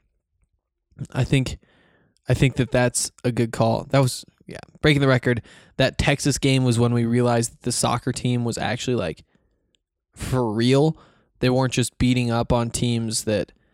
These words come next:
you know, were, like, all right. I think Texas was ranked at that time. They were either just coming off the win against Baylor or about to beat Baylor, uh,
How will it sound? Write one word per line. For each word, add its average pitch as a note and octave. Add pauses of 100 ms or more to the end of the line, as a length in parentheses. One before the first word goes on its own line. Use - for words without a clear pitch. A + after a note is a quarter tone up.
(760)
you E3
know, D#3+
were, C#3
like, B2
all A#2+
right. B2+
I B2+
think D3
Texas -
was F#2+
ranked B2
at C#3+
that C3
time. B2+ (400)
They B2
were C3
either C3
just B2+
coming D#3 (100)
off D#3
the G3
win F#3+
against F#3+
Baylor F#3
or A#2+
about B2+
to E3+
beat D#3+
Baylor, D#3+ (640)
uh, A#2